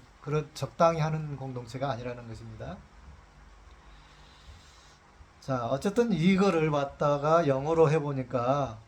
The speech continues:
토파라는 약자로 이렇게 돼서 토파 공동체라고 우리가 말할 수가 있습니다. 영어로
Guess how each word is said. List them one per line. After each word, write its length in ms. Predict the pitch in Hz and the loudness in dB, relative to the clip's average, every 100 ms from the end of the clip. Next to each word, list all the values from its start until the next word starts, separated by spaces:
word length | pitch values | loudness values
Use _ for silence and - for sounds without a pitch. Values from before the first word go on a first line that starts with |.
| - _ | -20 _
토파라는 880 | 247 240 - 220 202 170 151 151 139 | -8 -8 -2 0 2 4 4 2 0
약자로 540 | 120 - 135 131 151 | 0 0 -2 -2 -4
이렇게 500 | 123 117 120 113 113 64 - 143 - 151 | -8 -10 -8 -8 -10 -16 -20 -20 -20 -16
돼서 400 | 123 117 123 131 | -12 -6 -6 -4
토파 300 | 226 226 202 | -8 -6 -4
공동체라고 680 | 165 135 127 117 120 113 135 | -2 -4 -6 -6 -6 -4 -6
우리가 300 | 123 127 127 - - - - | -8 -8 -8 -12 -20 -20 -12
말할 220 | 127 127 | -10 -10
수가 240 | - 120 | -8 -10
있습니다. 420 | 110 - 117 120 135 156 | -10 -16 -16 -14 -16 -14
영어로 460 | 135 135 135 190 | -10 -4 -2 -2